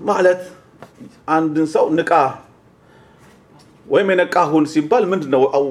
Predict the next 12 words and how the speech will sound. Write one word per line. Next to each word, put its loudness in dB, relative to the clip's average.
በቀጥታ 0
ወደ 4
አእምሯችሁ 0
የመጣው -12
ይሄ -6
ሰው -2
ወይ 2
ተኝቷል 0
አይደለም፣ -2
ወይ -4
ደግሞ 0
ፍዝዝ 2